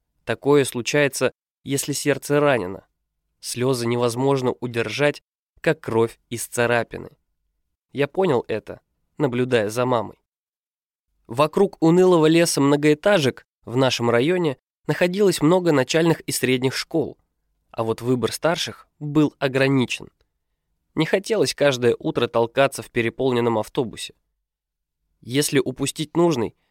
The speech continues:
придётся ловить такси, и я точно знал, что это будет бесить. Для старшеклассника нет ничего важнее времени.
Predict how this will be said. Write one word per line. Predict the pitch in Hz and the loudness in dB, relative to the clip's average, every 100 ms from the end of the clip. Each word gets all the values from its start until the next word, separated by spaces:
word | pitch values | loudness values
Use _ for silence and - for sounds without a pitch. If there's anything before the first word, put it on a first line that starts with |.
| _ - | _ -4
придётся | 156 156 165 151 | -2 2 0 2
ловить | 151 147 147 | 2 2 -2
такси, | 143 139 - 165 113 _ _ _ _ | -6 -6 -6 -6 -8 _ _ _ _
и | 135 | 0
я | 135 | 0
точно | 131 143 143 - 107 | 0 0 0 0 -4
знал, | 101 127 143 - _ _ | -2 0 0 -2 _ _
что | - - 151 - | -12 0 0 0
это | 117 120 | -2 -4
будет | 120 113 104 | -4 -6 -6
бесить. | 107 110 - 123 - - _ _ _ _ _ _ _ _ _ - | -8 -8 -6 -6 -8 -16 _ _ _ _ _ _ _ _ _ -6
Для | 127 | -2
старшеклассника | 160 175 - 170 190 190 - 120 - - _ - | -2 -2 -4 0 2 2 0 -6 -8 -12 _ -2
нет | 143 180 - | 2 2 0
ничего | 190 - 143 127 | -2 -2 0 2
важнее | 135 113 98 107 110 | 2 0 -4 -6 -4
времени. | 110 120 117 95 - | -2 -4 -4 -8 -14